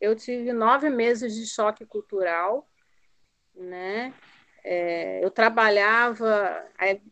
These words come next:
se coloquem no meu lugar, uma pessoa que trabalhou dez anos numa casa de acolhimento,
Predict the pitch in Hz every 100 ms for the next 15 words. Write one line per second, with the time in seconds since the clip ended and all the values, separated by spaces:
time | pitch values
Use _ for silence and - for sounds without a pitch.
0 | _ - - 220 - 220 220 254 285 269
1 | 262 247 240 240 202 175 175 190 208 220
2 | 208 226 220 247 233 214 214 214 220 214
3 | 226 233 226 233 240 233 233 226 226 226
4 | 233 208 226 226 220 220 208 190 180 185
5 | 202 220 - 262